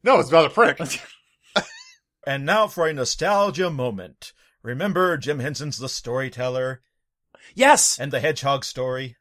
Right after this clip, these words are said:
Speaker 1: No,
Speaker 2: I don't remember
Speaker 1: I
Speaker 2: that
Speaker 1: don't.
Speaker 2: one on it.
Speaker 3: Ah.
Speaker 2: Off the top of my head, no.
Speaker 3: Hans My Hedgehog was the title of that one.
Speaker 2: I'll have to look
Speaker 3: It's a
Speaker 2: that one
Speaker 3: humanoid
Speaker 2: back up.
Speaker 3: shape-shifting hedgehog creature.
Speaker 2: Okay, I'm gonna look that one up.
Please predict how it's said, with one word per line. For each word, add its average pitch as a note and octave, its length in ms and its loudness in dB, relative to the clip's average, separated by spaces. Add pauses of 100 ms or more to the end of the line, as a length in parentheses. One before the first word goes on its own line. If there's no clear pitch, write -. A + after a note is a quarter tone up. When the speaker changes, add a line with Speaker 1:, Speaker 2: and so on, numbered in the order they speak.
(140)
Speaker 1:
No, F2 580 -6
Speaker 2:
I - 20 -8
don't A#3+ 120 -6
remember G3+ 240 -4
Speaker 1:
I F#3 40 -4
Speaker 2:
that F#3+ 100 4
Speaker 1:
don't. F3+ 80 2
Speaker 2:
one E3+ 120 -2
on D3+ 160 0
it. D3 120 -6 (920)
Speaker 3:
Ah. F2+ 260 -8 (280)
Speaker 2:
Off D3 100 -8
the - 60 -18
top D#3+ 80 -4
of C#3 60 -6
my C#3+ 80 -4
head, B2+ 200 -4
no. A#2+ 320 -8
Speaker 3:
Hans D#3 380 -2
My B2+ 140 -4
Hedgehog G2 460 -8
was F2+ 140 -20
the - 80 -20
title F#2+ 220 -10
of D#2+ 60 -14
that E2+ 140 -12
one. E2 200 -20 (600)
Speaker 2:
I'll A#2 120 -10
have B2 80 -10
to B2 80 -12
look A2 100 -14 (140)
Speaker 3:
It's - 60 -18
a - 20 -12
Speaker 2:
that G#2 80 -8
one - 80 -8
Speaker 3:
humanoid B2+ 320 -4
Speaker 2:
back A2 40 -8
up. - 40 -10
Speaker 3:
shape-shifting A2+ 500 -12
hedgehog F2+ 520 -14
creature. - 420 -20
Speaker 2:
Okay, A#2+ 160 -8
I'm A#2 60 -8
gonna B2 120 -10
look A2+ 140 -16
that G#2+ 100 -10
one G#2 120 -14
up. G2 120 -16